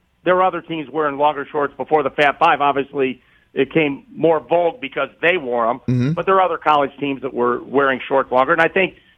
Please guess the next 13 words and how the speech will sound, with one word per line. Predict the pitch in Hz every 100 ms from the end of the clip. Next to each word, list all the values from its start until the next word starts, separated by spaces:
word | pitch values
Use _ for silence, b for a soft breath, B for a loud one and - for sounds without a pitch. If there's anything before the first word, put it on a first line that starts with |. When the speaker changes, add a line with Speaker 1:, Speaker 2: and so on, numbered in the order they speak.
| -
Speaker 1:
Michael | 170 156
Jordan | 151 170 180 143
started | - 135 123
having | 117 131 120 117
longer | 127 123 113
shorts | - 120 -
at | 107
that | 110 101
time | 107 98
a |
little | 95 95 -
bit. | -
Speaker 2:
Sure. | - 165 175 90